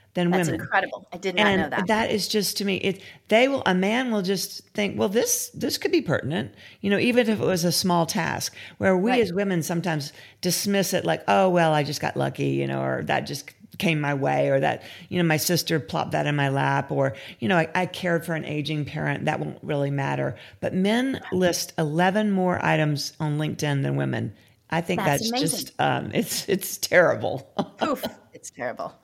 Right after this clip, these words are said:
Speaker 2: I agree. Mind blowing. Wow. Interesting fact. Thanks for sharing that.
Speaker 1: Now, let's go to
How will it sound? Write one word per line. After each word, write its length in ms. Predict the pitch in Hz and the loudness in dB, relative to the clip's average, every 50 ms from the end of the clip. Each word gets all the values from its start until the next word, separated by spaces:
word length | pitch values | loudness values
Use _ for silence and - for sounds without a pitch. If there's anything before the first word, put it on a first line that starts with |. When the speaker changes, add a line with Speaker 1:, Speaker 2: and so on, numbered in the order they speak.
| - - | 0 2
Speaker 2:
I 60 | 208 196 | 2 2
agree. 320 | 190 190 170 147 - - - - | 2 -2 -4 -4 -4 -6 -10 -6
Mind 280 | 214 185 185 185 180 | -2 -2 -2 -2 -2
blowing. 240 | 165 151 156 143 - - - - - - | -4 -6 -6 -6 -10 -14 -20 -20 -16 -8
Wow. 320 | 208 247 262 247 - - - - _ _ - | -4 -2 0 0 -2 -2 -8 -16 _ _ -4
Interesting 440 | - 254 285 285 320 - - 269 240 | -2 -2 -2 0 -2 -4 -4 -4 -4
fact. 300 | 233 - 208 170 - - | -4 -4 -4 -4 -6 -8
Thanks 180 | - 208 226 - | -12 -12 -12 -12
for 120 | - 190 | -12 -14
sharing 320 | - - 202 202 202 165 147 | -14 -12 -14 -14 -12 -14 -14
that. 240 | 123 123 117 - _ _ _ _ _ - - - - - - - - _ - | -14 -16 -18 -20 _ _ _ _ _ -20 -20 -20 -20 -20 -20 -20 -18 _ 0
Speaker 1:
Now, 320 | 220 240 247 233 226 226 - | 2 4 4 4 2 0 0
let's 320 | - - - 427 - - | -2 -2 -2 -2 -2 -4
go 400 | - - 247 233 226 220 220 208 | -2 2 4 4 6 6 6 4
to 640 | 202 208 - - 220 214 196 190 185 185 175 - - | 2 0 -4 -2 0 2 4 4 6 4 4 2 -2